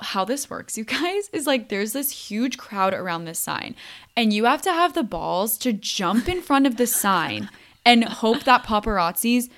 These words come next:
Speaker 1: take photos of you. And it sounds so crazy, but, like, literally girls would just be like,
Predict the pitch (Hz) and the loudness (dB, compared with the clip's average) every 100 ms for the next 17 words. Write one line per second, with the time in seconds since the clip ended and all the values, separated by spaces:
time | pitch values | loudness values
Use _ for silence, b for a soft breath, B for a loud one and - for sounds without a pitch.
0 | b b _ 226 214 - - 196 175 175 | b b _ 0 0 -2 -6 -2 -2 -2
1 | 196 240 262 285 311 - 233 220 _ - | -2 0 0 0 -2 -2 -2 -2 _ -6
2 | - 247 - 190 196 247 - - 180 170 | -2 0 -2 -2 -2 0 0 0 2 2
3 | 190 220 B B B - - 175 185 233 | 2 -2 B B B -10 -4 -4 2 2
4 | 233 214 214 208 202 214 269 226 208 214 | 4 2 0 -2 0 2 2 4 2 2
5 | 233 214 226 202 | -2 -2 -2 -4